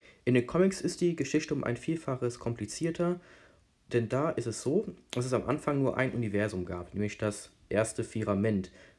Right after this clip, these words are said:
was ein perfektes, aber alleinstehendes Universum eben war. Und dieses fühlende Universum beschloss dann irgendwann Leben zu erschaffen. Und dieses Leben erschuf dann eben,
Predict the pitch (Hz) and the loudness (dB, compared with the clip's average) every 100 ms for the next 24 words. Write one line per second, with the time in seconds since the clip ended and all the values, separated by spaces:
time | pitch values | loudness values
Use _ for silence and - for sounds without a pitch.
0 | _ - 101 - - 104 - 180 185 180 | _ -4 -4 -2 -2 -2 0 2 2 0
1 | - 113 113 - 98 107 135 - 127 120 | -2 2 0 0 0 2 2 0 0 0
2 | - 104 101 104 107 101 92 90 90 135 | 0 0 0 0 -2 -4 -4 -2 0 2
3 | 202 - - - - 113 139 160 170 165 | 0 -2 -20 -16 -4 -2 -2 -2 -2 -4
4 | - - _ - - - 180 214 196 170 | -10 -16 _ -20 -18 2 4 6 6 4
5 | 123 104 127 139 113 127 165 196 - - | 2 2 0 0 0 0 0 -4 -8 -20
6 | - - 123 117 139 139 131 113 127 123 | -20 -4 -2 2 2 2 -2 0 0 0
7 | 110 101 110 107 95 90 - - - - | 0 0 0 -2 -4 -6 -8 -10 -14 -20
8 | _ _ _ _ _ _ _ - 95 110 | _ _ _ _ _ _ _ -12 -10 -4
9 | 139 117 - 101 139 185 190 147 - 156 | -2 -2 -2 0 2 2 0 -2 -2 -4
10 | - 147 139 139 139 | -2 -2 -2 -2 -6